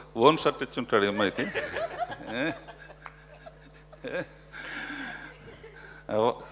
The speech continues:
వర్షం రాబట్టి బతికిపోయారు మ-, డ్రెస్ చేంజ్కి. ఏ? అంటే డైరెక్టర్ ఉద్దేశం ఏంటో నాకు తెలియదు కానీ వర్ష-, డైరెక్టర్ ఉద్దేశం నాకు తెలియదు కానీ నే-, నేను అనుకున్నది ఏంటంటే తర్వాత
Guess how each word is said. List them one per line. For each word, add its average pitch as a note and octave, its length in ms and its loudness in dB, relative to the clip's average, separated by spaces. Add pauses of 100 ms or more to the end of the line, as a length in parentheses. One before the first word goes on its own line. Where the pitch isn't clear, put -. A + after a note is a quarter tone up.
వర్షం B2+ 540 10
రాబట్టి F3+ 500 10
బతికిపోయారు C3+ 600 8 (1300)
మ-, A2+ 140 -6 (100)
డ్రెస్ A2+ 300 2
చేంజ్కి. F#2+ 360 4 (840)
ఏ? - 360 4 (1900)
అంటే C#3+ 180 2
డైరెక్టర్ D#3+ 520 8
ఉద్దేశం F#3+ 360 8
ఏంటో F3 160 2
నాకు D3+ 200 4
తెలియదు D#3 240 4
కానీ C#3 180 4 (140)
వర్ష-, - 320 2 (1900)
డైరెక్టర్ E3 340 4
ఉద్దేశం F#3+ 300 2
నాకు D#3 140 4
తెలియదు C#3+ 220 0
కానీ F#3+ 180 0
నే-, D3 160 2 (100)
నేను F3 240 8
అనుకున్నది F#3 420 0
ఏంటంటే C#3 320 -4 (120)
తర్వాత D#3 240 2